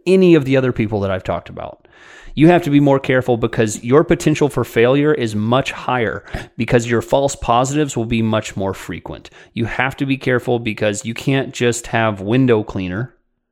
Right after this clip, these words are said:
You can't just have, uh, you know, H vac installation. You need to make sure that you specify its, you know, keywords and traffic that indicate is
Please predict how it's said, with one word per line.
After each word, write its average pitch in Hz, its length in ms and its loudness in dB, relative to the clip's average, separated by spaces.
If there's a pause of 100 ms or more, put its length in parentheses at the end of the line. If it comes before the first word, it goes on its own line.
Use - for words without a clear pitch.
(300)
You 117 120 -6
can't 135 360 2
just 123 380 0
have, 113 720 0
uh, 92 340 -4
you 104 120 -8
know, 92 180 -8
H 127 240 0
vac 95 640 -4
installation. 98 800 -6 (400)
You 117 180 0
need 127 520 2
to 143 100 2
make 120 300 0
sure 117 360 2
that 113 220 -2
you 107 220 -4
specify 110 920 -2
its, - 360 -6
you 107 140 -6
know, 98 160 -4 (240)
keywords 123 640 0
and 104 100 -6
traffic 113 540 -2
that 101 240 -2
indicate 101 420 -6
is 101 340 -6